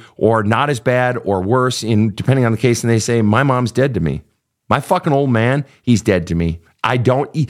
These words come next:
he literally has nothing that I want anymore. He can go fuck himself for everything that he did."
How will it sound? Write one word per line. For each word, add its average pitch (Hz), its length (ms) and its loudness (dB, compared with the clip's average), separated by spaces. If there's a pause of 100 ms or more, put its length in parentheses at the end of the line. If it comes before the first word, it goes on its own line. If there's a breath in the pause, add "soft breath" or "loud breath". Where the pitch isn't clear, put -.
(140 loud breath)
he 160 200 2
literally 139 500 2
has 120 180 0
nothing 101 340 0
that 85 100 -2
I 85 120 0
want 80 340 -6
anymore. 73 460 -4 (220 soft breath)
He 147 100 2
can 135 100 4
go 101 140 4
fuck - 260 -4
himself 71 440 -4 (220 soft breath)
for - 260 -2
everything 123 500 0
that 104 120 0
he 98 160 -2
did." 78 280 -2